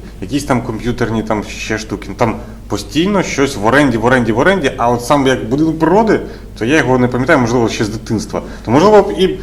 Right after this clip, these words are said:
непогано, якби ось цього директора, який ось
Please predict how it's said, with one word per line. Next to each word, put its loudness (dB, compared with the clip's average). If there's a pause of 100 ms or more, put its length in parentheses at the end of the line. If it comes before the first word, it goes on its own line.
(140)
непогано, 4
якби 6
ось 4
цього 0
директора, 4
який -4 (340)
ось -14